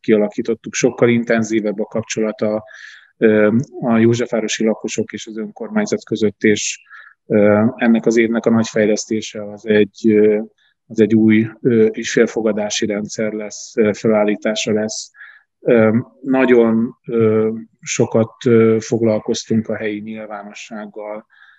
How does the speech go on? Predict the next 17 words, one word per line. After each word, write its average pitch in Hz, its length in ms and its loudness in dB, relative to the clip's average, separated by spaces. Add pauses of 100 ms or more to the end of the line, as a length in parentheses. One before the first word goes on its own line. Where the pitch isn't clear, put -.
(160)
ö, 104 340 2
és - 280 -2
ez 110 120 0
egy 110 180 2
eléggé 113 340 2
rögös 113 420 -2
út, 104 220 -6
pláne 110 280 2
egy 104 120 0
újságíró 104 580 -4
számára, 107 680 -8 (400)
hogy 104 340 -2
hogyan 113 300 2
tud 113 140 -2
megteremteni 113 640 0
egy 107 140 0
olyan 110 440 0